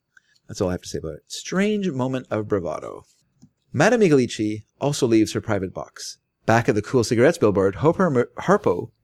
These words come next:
emerges from the mouth of the penguin and lowers himself to the rooftop. He is quite woozy after breathing in all the smoke. Suddenly, he is surrounded by the three bad guys. One of them punches him,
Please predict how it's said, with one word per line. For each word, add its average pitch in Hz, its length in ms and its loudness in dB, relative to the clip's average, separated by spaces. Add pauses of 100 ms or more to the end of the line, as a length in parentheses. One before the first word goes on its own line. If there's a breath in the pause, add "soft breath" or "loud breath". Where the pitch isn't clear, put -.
(400)
emerges 131 400 4
from 117 160 -6
the 107 60 -4
mouth 113 460 0
of 107 100 -6
the 98 80 -6
penguin 95 480 -6 (240)
and 104 160 0
lowers 117 280 4
himself 101 380 -4
to - 80 -12
the 95 80 -4
rooftop. - 420 -8 (180)
He - 140 -2
is 123 80 -2
quite 156 300 0
woozy 113 560 2
after 104 220 -8
breathing 113 320 -2
in 101 120 -2
all 92 120 -4
the 92 100 -8
smoke. - 460 -12 (220)
Suddenly, 113 460 0
he 95 160 -6
is 101 120 0
surrounded 107 420 -4
by 95 100 -2
the 87 120 -8
three 107 340 -4
bad 95 280 -6
guys. - 460 -14 (240)
One 147 120 4
of 196 80 6
them 165 120 4
punches 160 360 0
him, 139 260 0